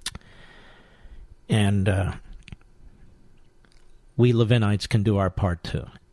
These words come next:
We don't need the government to tell us. We don't need anybody to tell us. So, uh, it's very simple to do. They have a, uh, a short form.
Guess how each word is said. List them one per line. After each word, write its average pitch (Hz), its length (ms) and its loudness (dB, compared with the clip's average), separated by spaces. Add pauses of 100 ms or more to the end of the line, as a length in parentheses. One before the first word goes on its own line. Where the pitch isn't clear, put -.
We - 80 0
don't 117 120 2
need 123 140 0
the 127 40 0
government 117 360 2
to 123 80 2
tell 107 280 2
us. - 340 -6 (760)
We 113 60 2
don't 113 100 2
need 113 140 2
anybody 92 400 0
to 73 100 -6
tell - 260 -8
us. - 280 -16 (1400)
So, 95 440 -2
uh, 87 140 -2
it's 90 180 -6
very 123 220 2
simple 120 340 0
to 113 100 2
do. 104 460 2 (200)
They 90 120 0
have 95 300 0
a, 95 280 0
uh, 90 180 -2 (520)
a 98 120 -4
short 117 360 0
form. 107 540 -2